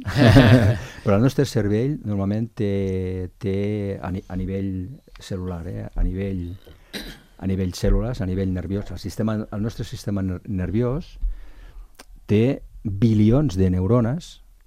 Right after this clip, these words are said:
Speaker 2: que estan constantment connectant-se entre si a través d'unes sinapsis elèctriques i es van comunicant totes les, totes les, totes les, les neurones, per dir així, que ten-, que teníem al cos, que són bilions i bilions.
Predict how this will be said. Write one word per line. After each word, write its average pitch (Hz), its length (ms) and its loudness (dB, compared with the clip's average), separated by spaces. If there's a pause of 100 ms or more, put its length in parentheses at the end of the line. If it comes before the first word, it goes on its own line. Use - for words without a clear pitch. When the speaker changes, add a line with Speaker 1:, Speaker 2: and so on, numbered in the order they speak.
(500)
Speaker 2:
que - 160 -2
estan 120 480 -2
constantment 107 800 0 (420)
connectant-se 101 680 -2
entre 90 240 -4
si 120 260 -2
a 104 100 0
través 87 300 -4
d'unes 90 240 -2
sinapsis 92 560 -4
elèctriques 98 640 -2
i 101 80 0
es 82 80 -4
van 110 160 4
comunicant 120 460 2 (100)
totes 107 240 -4
les, 95 300 -8 (400)
totes 101 260 0
les, 95 240 -2 (280)
totes 98 280 -2
les, 92 280 -4 (160)
les 101 200 0
neurones, 110 680 4
per 101 140 -4
dir 98 160 -2
així, 95 260 -8
que - 160 -8
ten-, 92 180 -4
que - 140 -6
teníem 101 320 0
al 107 140 4
cos, 127 280 -4 (360)
que 101 100 -2
són 123 180 2
bilions 110 360 2
i 101 40 4
bilions. 92 400 0